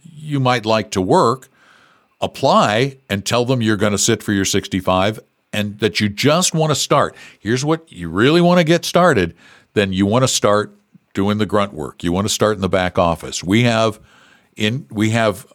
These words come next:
uh, moved people up into financial advisory roles, uh, who had no experience, who started in the, in the back office, and then, you know, they, in, in a support capacity,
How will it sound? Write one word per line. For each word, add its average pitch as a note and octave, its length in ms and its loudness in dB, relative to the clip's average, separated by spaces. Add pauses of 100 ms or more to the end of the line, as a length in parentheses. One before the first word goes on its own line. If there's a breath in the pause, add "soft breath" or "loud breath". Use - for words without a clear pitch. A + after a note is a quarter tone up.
(100)
uh, D#2+ 300 -8
moved G#2 260 0
people G#2+ 280 2
up G2 160 0
into G2 200 2
financial G2 480 0
advisory F2+ 520 -2
roles, F2+ 560 0 (540 loud breath)
uh, - 60 -20 (240)
who G#2 180 0
had G#2 220 -2
no G2+ 220 2
experience, A2+ 880 0
who G2 140 -4
started A2 520 0
in G#2+ 240 0
the, G2+ 320 2
in G2 100 -2
the G2+ 80 0
back G2+ 300 0
office, G2 420 0 (360 loud breath)
and F2+ 260 -2
then, F2 360 0 (120)
you - 80 -6
know, E2+ 80 0
they, E2+ 260 -2
in, F2+ 140 -4
in G#2 120 -2
a F#2+ 60 0
support G#2+ 520 -2
capacity, F#2+ 680 -2